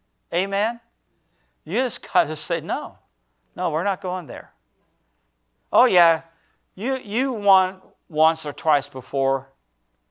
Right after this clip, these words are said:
but not this time." Amen. And just put on that whole armor there. Do you see that, how important it is? It says that's how you're going to stand firmly in your place.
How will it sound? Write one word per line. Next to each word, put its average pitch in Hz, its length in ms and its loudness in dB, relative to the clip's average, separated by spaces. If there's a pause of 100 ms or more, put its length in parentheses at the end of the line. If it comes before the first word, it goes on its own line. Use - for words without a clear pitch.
(360)
but 139 100 -12
not 147 200 0
this 135 240 -8
time." 80 260 -20 (1600)
Amen. 147 460 -4 (1200)
And 110 120 -18
just - 180 -8
put 160 200 0
on 143 160 4
that 117 180 2
whole 127 280 -4
armor 110 380 -10
there. 92 320 -20 (1500)
Do 127 100 -18
you 147 60 -14
see 143 280 -14
that, 123 240 -10
how 104 260 -16
important 98 560 -16
it 92 100 -16
is? 95 460 -18 (920)
It 123 100 -6
says 143 360 0
that's 156 300 2
how 156 160 2
you're 139 180 -4
going 135 260 0
to 123 120 -10
stand 123 400 -6
firmly 135 400 -10
in 113 140 -18
your 107 100 -12
place. - 640 -16